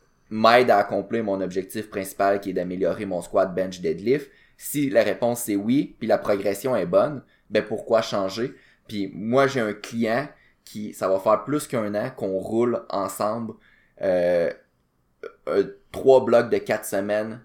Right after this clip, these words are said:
très, très, très similaires à chaque fois. Fait qu'il fait les douze semaines, il progresse bien.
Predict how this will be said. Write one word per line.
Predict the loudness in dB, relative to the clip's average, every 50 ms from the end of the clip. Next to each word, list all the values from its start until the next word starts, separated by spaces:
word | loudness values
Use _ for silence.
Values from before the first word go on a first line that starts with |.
| _
très, | -10 -4 -2 -2 -2
très, | -2 -6 -8 -6 -6 -8
très | -8 -6 -6 -6 -4
similaires | -6 -8 -10 -8 -6 -4 0 2 2 2 0
à | -2 -6
chaque | -8 -10 -10 -10
fois. | -8 -10 -8 -6
Fait | -6 -8
qu'il | -8 -6
fait | -2 0 0
les | 0 0 0
douze | 0 0 0 -2 -2 -4
semaines, | -4 -4 -2 -2 -2 -4 -4 -4 -6 -10 _ _ _ _ _ _
il | -20 -10
progresse | -4 -4 -2 -2 0 0 -2 -2 -2
bien. | -6 -4 -4 -2 -4 -4